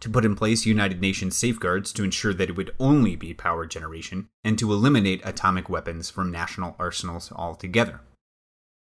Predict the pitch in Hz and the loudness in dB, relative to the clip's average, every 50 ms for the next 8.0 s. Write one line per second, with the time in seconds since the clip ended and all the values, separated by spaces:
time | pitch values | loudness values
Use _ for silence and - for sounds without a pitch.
0 | _ _ - 156 131 127 117 131 147 156 123 - - 113 107 - 147 147 - - | _ _ 2 4 6 6 6 6 4 4 2 0 0 0 2 4 4 4 4 2
1 | 104 90 87 98 - - 127 139 143 139 127 113 104 110 107 107 104 104 101 92 | 0 -2 -2 -2 -2 2 4 6 6 8 6 6 6 6 4 4 4 2 2 0
2 | - - - 110 98 95 - - 104 92 87 90 87 87 82 - 135 151 - 98 | -2 -2 -2 -2 -2 0 -2 -2 -2 -2 -2 -4 -4 -4 0 0 0 0 0 -4
3 | 87 98 - - - 113 110 - - 127 123 113 117 120 117 131 143 156 151 123 | -6 -6 -8 -6 -2 0 2 4 6 6 6 6 4 2 4 4 4 6 8 6
4 | 117 113 - 127 123 120 113 110 113 123 117 113 110 - 143 151 156 131 113 95 | 6 6 6 4 6 6 4 4 4 4 4 4 4 4 2 4 4 4 4 2
5 | 107 101 92 - - 101 101 104 101 92 - - 90 92 110 - 107 104 98 104 | 2 -2 -2 0 0 0 2 2 2 2 0 -4 -4 -4 -4 -4 -4 -4 -2 -2
6 | 98 92 101 98 90 95 98 82 92 92 90 82 - - 92 - - 110 107 104 | -2 -2 -2 -2 0 -2 -2 0 0 -2 -2 -4 -4 -4 -4 -2 0 0 2 2
7 | 98 92 87 85 - 92 85 82 82 78 - 104 117 113 90 80 78 - - | 2 2 0 -2 -4 -4 -4 -4 -4 -2 2 4 4 4 2 0 -4 -8 -14